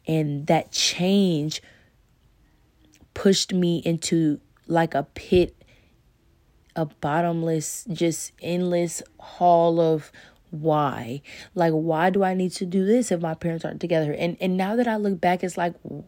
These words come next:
like, why did you allow other people to affect your, your well-being so much? But I just invested so much in their relationship because of my age. Like, that was just all I saw.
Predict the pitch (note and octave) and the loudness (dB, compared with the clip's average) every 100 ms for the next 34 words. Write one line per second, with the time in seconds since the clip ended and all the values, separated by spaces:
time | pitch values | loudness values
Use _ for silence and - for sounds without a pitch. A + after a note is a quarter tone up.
0 | - - D#3+ D#3+ D3 D3+ D#3+ F3 F3 F3 | -10 -4 -4 -4 -4 -4 -2 0 -2 -4
1 | - - - - - D#3+ E3+ E3 E3+ D#3 | -12 -18 -20 -16 -6 -4 -2 -2 -2 0
2 | - D#3 D#3 D#3 D3+ - - _ _ _ | -2 -2 -2 -2 -2 -4 -10 _ _ _
3 | _ _ _ E3+ E3+ E3 - - - E3 | _ _ _ 0 0 -2 -4 -4 -2 -2
4 | - D#3 C#3 - - D#3+ - E3 D3+ - | -2 -4 -4 -8 -4 -4 -4 -4 -4 -6
5 | - D#3 D3 D3+ D3+ D#3 D#3 D#3 C#3 D3+ | -6 -4 -2 -2 -2 -2 -4 -4 -4 -4
6 | D3+ - D#3+ - - - - _ D#3+ F3 | -6 -2 -4 -4 -14 -20 -20 _ -2 0
7 | G3 F3 F3 D#3 E3 E3 - D#3+ - - | 0 -2 -2 -2 -2 -4 -8 -10 -6 -2
8 | D#3+ D#3 D#3+ - D#3+ D3+ C#3+ D3+ D#3 - | -2 -2 -6 -6 -6 -4 -4 -4 -6 -10
9 | D3 - C#3 - - _ D#3+ D#3+ D#3 F#3 | -10 -6 -8 -8 -20 _ -2 -2 0 0
10 | G3+ A3+ G3 C#3 C3 C#3+ D3+ D3+ D#3 - | 2 2 2 0 0 -2 -2 -2 -2 0
11 | D#3 F3 D#3+ D#3+ - D3+ D#3 D#3 D3 - | 2 2 2 -2 -2 2 4 2 -2 -4
12 | D#3 D#3+ | -2 -2